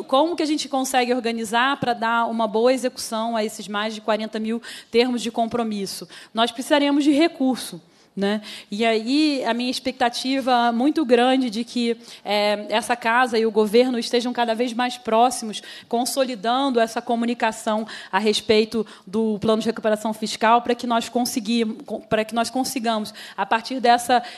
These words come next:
desse restabelecimento da saúde financeira, conseguir fazer essa execução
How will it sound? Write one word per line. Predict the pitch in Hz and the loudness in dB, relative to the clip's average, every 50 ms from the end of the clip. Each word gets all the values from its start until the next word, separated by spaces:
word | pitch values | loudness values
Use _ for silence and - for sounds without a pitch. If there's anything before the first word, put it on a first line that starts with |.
| - - | -18 -4
desse | 202 214 233 220 - 226 | 0 2 2 2 2 0
restabelecimento | 240 233 - 247 214 233 233 - 240 233 233 220 | 0 2 2 2 2 2 2 0 0 -2 0 0
da | 220 220 | 0 2
saúde | - 233 220 220 233 214 220 | 2 2 4 2 2 -2 -4
financeira, | - - 226 233 226 220 214 - 254 254 269 285 302 302 294 - - - - - - - | -4 -4 -2 0 0 -2 0 4 6 6 8 8 6 4 0 -2 -12 -18 -20 -8 -2 2
conseguir | 240 254 262 254 - 269 208 185 220 240 262 294 294 285 285 - - | 4 4 4 4 2 0 0 2 2 4 4 6 4 4 2 -4 -6
fazer | - - 233 233 233 226 208 247 262 285 294 - - | 0 4 4 6 6 6 6 8 8 8 8 6 4
essa | 226 226 - 240 | 2 2 4 4
execução | 233 233 220 240 233 233 220 208 - - 233 233 254 277 302 | 4 6 6 4 2 2 0 -6 -4 -2 0 2 2 2 2